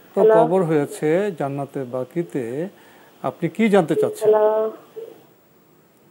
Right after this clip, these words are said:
Speaker 1: যে আমরা তো আপনাকে শুনতে পাচ্ছি, আপনার জানার বিষয় কি?
Speaker 2: হ্যাঁ, আমি এই যে
Speaker 1: এখন,
Speaker 2: আপনাদের কাছে বললাম যে
Speaker 1: এখন আপনি তো
Speaker 2: আর
Speaker 1: হজ
Speaker 2: ওই
Speaker 1: হয়েছে
Speaker 2: যে
Speaker 1: কিনা?
Speaker 2: জি।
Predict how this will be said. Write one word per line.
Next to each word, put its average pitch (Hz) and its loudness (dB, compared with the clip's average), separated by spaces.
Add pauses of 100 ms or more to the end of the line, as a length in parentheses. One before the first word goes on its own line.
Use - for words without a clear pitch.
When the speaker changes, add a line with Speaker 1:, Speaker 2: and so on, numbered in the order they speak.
(160)
Speaker 1:
যে 156 -2
আমরা 175 4
তো 220 6
আপনাকে 208 4
শুনতে 202 2
পাচ্ছি, 202 4
আপনার 190 4 (260)
জানার 165 4
বিষয় 190 4
কি? 117 -6 (3000)
Speaker 2:
হ্যাঁ, 220 2 (1040)
আমি 247 12
এই 262 10
যে 285 4
Speaker 1:
এখন, 294 10
Speaker 2:
আপনাদের 247 8
কাছে 262 4
বললাম 208 8
যে 202 0
Speaker 1:
এখন 202 2
আপনি 214 6
তো 220 8
Speaker 2:
আর 165 12
Speaker 1:
হজ 208 12
Speaker 2:
ওই 220 8
Speaker 1:
হয়েছে 220 10
Speaker 2:
যে 233 10
Speaker 1:
কিনা? 233 8 (760)
Speaker 2:
জি। 214 6